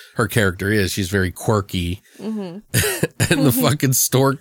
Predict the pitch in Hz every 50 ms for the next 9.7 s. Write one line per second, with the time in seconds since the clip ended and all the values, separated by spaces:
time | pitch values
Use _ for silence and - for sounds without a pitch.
0 | _ - - - 143 131 120 - 127 110 107 107 107 - - - 120 123 127 120
1 | - - 113 98 104 104 95 92 - - 117 113 113 113 107 - - - - -
2 | - - - - 240 - - _ _ _ - - - 147 - - - - - 370
3 | - 214 240 240 262 262 226 226 254 240 277 233 220 226 220 208 196 196 196 202
4 | 233 247 - - 190 196 202 202 190 180 185 185 175 165 160 147 - - - 127
5 | - 151 147 147 135 147 143 135 131 123 117 - - 139 127 123 127 120 113 107
6 | 107 110 107 107 107 165 165 165 156 170 160 156 175 226 - 175 160 160 160 143
7 | - - - 151 151 - - 170 165 151 - - 156 160 156 - 147 131 - -
8 | - - 151 - - - 185 - - 143 - - - 269 285 226 143 127 127 127
9 | 135 139 131 127 117 110 104 104 104 101 95 95 85 -